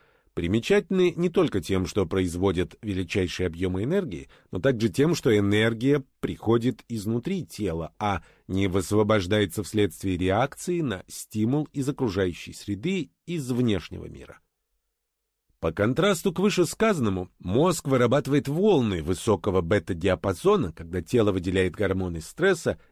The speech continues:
делая вас сверхвнимательным к опасности в окружающей среде. В бета-диапазоне внешний мир кажется более реальным, чем внутренний.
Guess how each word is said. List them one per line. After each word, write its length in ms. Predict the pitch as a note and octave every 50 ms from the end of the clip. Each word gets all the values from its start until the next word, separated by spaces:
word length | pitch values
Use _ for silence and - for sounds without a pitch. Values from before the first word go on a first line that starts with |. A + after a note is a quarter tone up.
| -
делая 400 | A2 G#2 D3+ G3 F#3+ F#3 E3+ D3+
вас 200 | C3 D3+ D#3+ C3+ -
сверхвнимательным 1400 | - - - - C#3+ C#3+ E3+ E3+ C3 - - G2+ G2+ G#2+ A#2+ B2 A#2 B2 C#3 B2 G#2 - A2 G2+ G#2 G#2 G2 G2+
к 120 | - -
опасности 760 | G2 F#2 - - F#3 F3+ D3+ - C3 C3 A#2 - - - B2+ A#2+
в 100 | - A2+
окружающей 580 | A#2+ A2 A#2+ G#2+ F#2 F2+ F#2+ F2 D#2+ - - -
среде. 400 | - - - D#2 - - - - _ _ _ _ _ _ _ _ _ _ _ _ -
В 180 | - D2 D2 D2
бета-диапазоне 920 | D2+ G2+ A2 - A#2 G#2 F#2 A#2+ A#2+ G#2+ C3 C3 A#2+ B2 D3 D#3 D#3 D#3+
внешний 500 | C#3 A#2 G2 F#2+ G#2 A2 G#2+ - - D3
мир 220 | C#3+ B2 A#2+ C3 A#2+
кажется 440 | - B2 A#2 B2 C3+ C#3 - D#3
более 420 | D3 C3+ A#2 A2+ A2 A2+ B2+ D#3 E3
реальным, 420 | E3+ F3 D#3 B2 G2 E2+ D#2+ D#2+
чем 240 | D#2+ - F#2 F2+ F2+
внутренний. 580 | E2+ D2+ E2 E2+ - - - G#1+ G1+ G1+ -